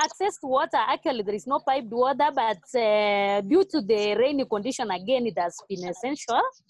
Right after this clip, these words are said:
And, uh, I can comment that it has really assisted in the case of covid, considering this was the key. And, uh, through the program that the water at the county level has done, the Department of, uh, s-,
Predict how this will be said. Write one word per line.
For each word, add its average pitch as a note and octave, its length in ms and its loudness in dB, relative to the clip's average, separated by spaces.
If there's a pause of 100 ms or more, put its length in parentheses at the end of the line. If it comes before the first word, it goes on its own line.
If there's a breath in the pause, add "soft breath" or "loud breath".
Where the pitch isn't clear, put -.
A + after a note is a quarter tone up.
(520)
And, A3 320 -2
uh, A3 540 4
I A3+ 160 2
can A#3 160 -2
comment D4 520 -2
that B3 140 2
it A#3+ 140 -4
has F#3+ 220 -2
really C#4+ 180 -2
assisted A3 460 -2
in F3+ 180 -12
the F#3+ 160 0
case B3 260 0
of G#3+ 140 -2 (100)
covid, A3 220 -6 (100)
considering F#3+ 560 -6
this A#3+ 160 -12
was E3+ 240 -6
the E3+ 160 -10 (140)
key. D4 240 0 (1300)
And, A#3 320 0
uh, A#3 540 4 (160)
through F4 160 -2
the D#4 140 0
program C#4+ 460 -2
that C4+ 160 -2
the B3 100 2
water C4 280 0 (720)
at G3+ 120 -4
the G#3+ 100 -4
county B3+ 380 -2
level A3+ 420 -2
has F3+ 320 -6
done, A#3 560 -2
the G3 80 -4
Department C4+ 640 -6
of, F#3+ 240 -4
uh, F#3+ 460 -6
s-, - 180 -20